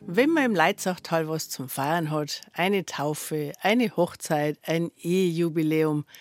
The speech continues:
dann macht man das besonders gern in der Wallfahrtskapelle von Birkerstor, haben wir ja schon gehört.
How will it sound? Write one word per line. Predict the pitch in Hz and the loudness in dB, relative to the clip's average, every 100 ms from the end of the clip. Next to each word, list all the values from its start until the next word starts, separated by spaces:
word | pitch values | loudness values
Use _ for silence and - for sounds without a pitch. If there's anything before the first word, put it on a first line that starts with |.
| - - - _ | -20 -20 -20 _
dann | 156 147 | -4 0
macht | 151 - 156 | -2 -2 -4
man | 147 | -4
das | 147 - | -4 -6
besonders | - 160 160 151 - | -4 -2 -2 -2 -2
gern | 135 139 | -4 -2
in | 147 | -2
der | 143 127 | -4 -4
Wallfahrtskapelle | 123 135 - 135 - - 131 123 127 | -6 -6 -6 -6 -6 -10 -10 -10 -10
von | - 139 | -8 -8
Birkerstor, | 135 139 - 151 - 143 123 | -8 -10 -6 -6 -6 -6 -8
haben | 127 113 | -8 -10
wir | - | -10
ja | 127 | -12
schon | - - | -12 -12
gehört. | - - | -12 -14